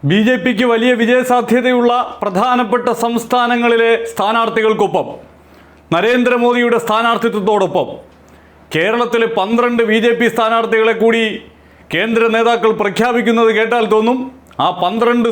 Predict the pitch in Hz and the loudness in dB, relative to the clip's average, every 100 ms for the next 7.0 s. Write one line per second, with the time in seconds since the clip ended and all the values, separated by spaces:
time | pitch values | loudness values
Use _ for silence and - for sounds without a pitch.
0 | 208 214 233 214 175 - - - - - | -2 0 0 0 -4 -12 -20 -20 -20 -20
1 | - - - 165 226 220 196 208 196 226 | -20 -20 -6 -2 0 0 0 0 2 2
2 | 202 190 175 196 190 196 165 151 139 117 | 2 2 2 2 0 0 0 2 0 0
3 | 107 92 85 82 - - - - - 151 | -2 -4 -6 -12 -20 -20 -20 -20 -6 -2
4 | 165 233 254 254 254 247 226 - 165 196 | 0 0 0 0 0 2 0 0 2 2
5 | 240 277 240 233 233 233 226 214 220 220 | 0 0 0 2 2 2 2 2 0 0
6 | 220 208 214 - 202 214 208 214 196 170 | 0 0 -2 -2 -2 -2 -2 0 0 -2